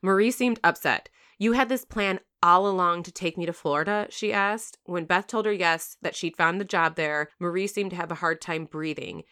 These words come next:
At that time, Beth thought it was just a shock of so many things happening at once.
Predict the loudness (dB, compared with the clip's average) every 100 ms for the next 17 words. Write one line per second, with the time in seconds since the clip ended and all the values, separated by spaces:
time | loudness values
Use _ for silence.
0 | _ -6 -4 0 0 0 -2 0 -2 -2
1 | -2 0 0 -2 -4 -4 -4 -4 2 2
2 | 2 -4 -8 -2 -2 -2 -4 -4 -4 -4
3 | 0 0 0 -6 -6 -6 -6 -6 -8 -20